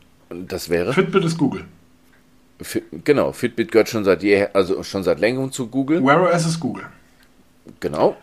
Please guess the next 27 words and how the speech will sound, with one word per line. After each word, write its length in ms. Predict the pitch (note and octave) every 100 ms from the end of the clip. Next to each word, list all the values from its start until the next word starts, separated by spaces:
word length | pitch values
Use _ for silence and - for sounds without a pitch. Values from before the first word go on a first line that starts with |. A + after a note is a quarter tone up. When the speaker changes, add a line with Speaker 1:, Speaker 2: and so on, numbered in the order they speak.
| _
Speaker 2:
Wie 220 | B2+ C3 D#3+
hoch 180 | G#3+
ist 140 | G#3 F3
der 80 | D#3
Anteil 340 | E3 D#3 D3
der 260 | C3+ B2+ A#2+
Smartwatches 760 | - B2+ C#3+ C#3+ C3+ - B2+
von 180 | - B2
Google 300 | A2+ A2+ A#2+
am 160 | A2+ A2
Markt? 340 | G2 - - - - _ _ _ - - - - - - - _ _ - -
Speaker 1:
Das 220 | E2+ -
ist 160 | F2 -
eine 80 |
gute 160 | E2 G#2+
Frage. 240 | G2+ G#2 F2+ -
Speaker 2:
Einundzwanzig 580 | D3+ E3+ E3 D3+ D3
Komma 200 | - C3+ B2
sieben 240 | C#3 C#3+
Prozent 560 | - B2 - A#2+ E2 -
zu 240 | - C#3+
einundzwanzig 640 | D3 D3 D#3 - C3+ C3+ B2+
Komma 240 | C3+ B2
acht 140 | B2+ -
Prozent 360 | C3 A#2 A2+
von 120 | A#2+ A2+
Apple. 280 | G#2 F#2